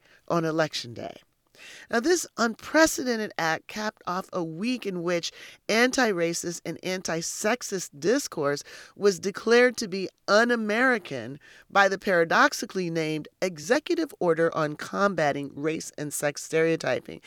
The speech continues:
Now, this effectively outlawed diversity and anti-discrimination work throughout the federal government and federally funded programs. And you can find a link to this effort to federalize the assault on anti-racism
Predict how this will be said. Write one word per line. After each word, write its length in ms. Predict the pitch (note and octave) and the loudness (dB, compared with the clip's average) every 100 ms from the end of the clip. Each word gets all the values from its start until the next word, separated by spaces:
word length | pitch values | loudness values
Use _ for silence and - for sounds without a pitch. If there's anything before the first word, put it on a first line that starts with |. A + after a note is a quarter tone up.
| - - - | -16 -8 0
Now, 120 | G3 | 0
this 320 | F3+ E4+ - | 4 2 2
effectively 720 | B3 - C#4 - G#3+ E3+ E3 - | -2 0 -2 -2 -8 -6 -8 -2
outlawed 600 | F3 G#3 - F#3 E3 D#3 D3+ | 0 0 0 2 2 2 -4
diversity 800 | C#3+ F#3+ G#3+ - G#3 F#3+ F#3 D#3 | -4 2 2 2 -2 -2 0 -2
and 180 | B2+ - - _ F#3+ | -4 -10 -20 _ 0
anti-discrimination 1300 | G#3 G3+ G3 F3+ F3 - F3 E3+ E3+ G3 - F3 | 2 2 2 2 -4 -4 -4 -2 -2 -2 -4 -6
work 220 | C#3+ D3 - | -4 -6 -6
throughout 420 | E3+ E3 E3 - | -2 0 0 -4
the 80 | F3+ | -4
federal 380 | E3+ D#3+ D#3+ | -2 2 0
government 560 | D#3 E3 E3 E3+ D3 - - | 0 0 0 -4 -6 -8 -12
and 500 | A3+ C4+ A3 D#3 D#3+ - - - | -6 0 2 0 -2 -12 -20 -4
federally 480 | G#3+ F#3 F#3 F3 E3 | -2 -2 -2 -4 -4
funded 420 | - D#3 D3+ D3 | -2 -2 -4 -6
programs. 680 | - F#3 F3 D3+ A2 - - - - - | -2 -2 -2 -4 -6 -8 -16 -20 -20 -12
And 100 | A3+ | -10
you 100 | C4 | -8
can 140 | A#3+ | -4
find 300 | A3+ G3+ F3+ | 0 0 0
a 60 | D3+ | -4
link 280 | F3 F3+ | -4 -4
to 120 | D#3+ D3 | -4 -2
this 260 | F3 - - | -2 -2 -2
effort 340 | D3+ C3 C#3 | -4 -4 -8
to 100 | C#3 | -10
federalize 1000 | - _ F#3 G3+ G#3+ F3 D3 B2 C#3 - | -10 _ 0 4 4 4 2 0 -2 -6
the 140 | C#3 | -8
assault 560 | D3 - - G#3+ A#3 - | -8 -6 2 2 2 0
on 180 | D#3 C#3+ | -4 -4
anti-racism 1120 | - C3+ - B2+ B2 D#3 D#3+ - C3 C3 C3+ | -6 -10 -8 -10 -6 -6 -6 -8 -10 -10 -12